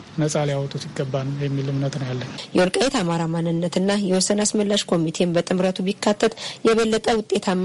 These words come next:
Speaker 2: እንደሚሆን ዶክተር ሲሳይ አስተያየታቸውን ሰጥተዋል። የወልቃይት አማራ ማንነትና የወሰን አስመላሽ ኮሚቴ ሰብሳቢ ኮሎኔል ደመቀ ዘውዱ ግን ጥምረቱ በህግ አግባብ ትክክል እንዳልሆነ ባለሙያ አማክረናል ብለዋል።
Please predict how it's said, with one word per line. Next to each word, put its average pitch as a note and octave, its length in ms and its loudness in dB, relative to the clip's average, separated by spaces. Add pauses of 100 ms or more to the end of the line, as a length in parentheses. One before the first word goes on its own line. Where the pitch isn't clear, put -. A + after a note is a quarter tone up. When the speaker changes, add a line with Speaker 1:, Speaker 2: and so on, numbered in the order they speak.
Speaker 2:
እንደሚሆን F#3 580 0
ዶክተር F#3+ 300 0
ሲሳይ F3 340 0
አስተያየታቸውን E3 760 -2
ሰጥተዋል። - 520 0 (280)
የወልቃይት - 500 2
አማራ E3+ 320 0
ማንነትና F3 600 0 (140)
የወሰን G3+ 400 0
አስመላሽ E3+ 420 -2
ኮሚቴ F3 360 -2
ሰብሳቢ F#3 360 2 (380)
ኮሎኔል G#3 440 2
ደመቀ E3 380 0
ዘውዱ F#3 300 2
ግን B3 160 2 (380)
ጥምረቱ F#3+ 400 2 (260)
በህግ G#3 380 2
አግባብ G#3 360 0
ትክክል G3+ 400 -2
እንዳልሆነ E3 500 0 (320)
ባለሙያ E3+ 460 2 (240)
አማክረናል E3+ 600 -2
ብለዋል። F3 360 2